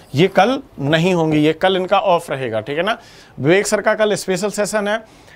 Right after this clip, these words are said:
करंट अफेयर्स का, वो सुबह छः बजे से करंट अफेयर का विवेक सर का कल स्टार्ट हो जाएगा और रात को, अ, शाम को छः बजे तक चलेगा,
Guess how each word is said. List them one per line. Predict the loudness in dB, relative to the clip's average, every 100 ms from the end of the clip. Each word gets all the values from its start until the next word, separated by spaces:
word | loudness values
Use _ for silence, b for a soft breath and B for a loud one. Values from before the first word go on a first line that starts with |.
| 0
करंट | 2 2 0
अफेयर्स | 2 0 0
का, | -2 -2 -4 b b -4
वो | -2
सुबह | 0 0 0
छः | 0 0 2
बजे | 2 2
से | 0
करंट | -2 -2 -4
अफेयर | -2 -2
का |
विवेक | 2 2
सर | 2 -6
का | -2
कल | 0 0
स्टार्ट | 0 0 2
हो |
जाएगा | 2 2 2
और | 2
रात | 2 0
को, | -4
अ, | -8 -10 -6 -2 -2
शाम | 0 -2 0
को | -2
छः | -2 0
बजे | 0
तक | 0 -4
चलेगा, | -2 -2 -2 -4